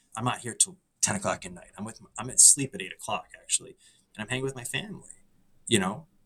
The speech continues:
And I've, I've learned that, like, even if your kids are on their phone and they're, like, you know, maybe not listening to you, they're picking up what you're putting down. So I try to pick up myself, you know, when, when I'm with them, 'cause they know t-, they're always watching.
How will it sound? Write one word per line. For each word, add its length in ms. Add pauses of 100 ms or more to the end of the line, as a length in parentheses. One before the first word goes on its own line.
(260)
And 100
I've, 380
I've 240
learned 320
that, 100
like, 220
even 180
if 100
your 100
kids 340
are 40
on 120
their 80
phone 760
and 100
they're, 60
like, 240 (340)
you 80
know, 140
maybe 160
not 140
listening 220
to 80
you, 60 (1080)
they're 340 (140)
picking 240
up 120
what 140
you're 140
putting 240
down. 280
So 300
I 120 (360)
try 180
to 140
pick 160
up 140
myself, 560
you 80
know, 180
when, 140
when 100
I'm 120
with 180
them, 340 (500)
'cause 120
they 160
know 140
t-, 120 (240)
they're 160
always 220
watching. 440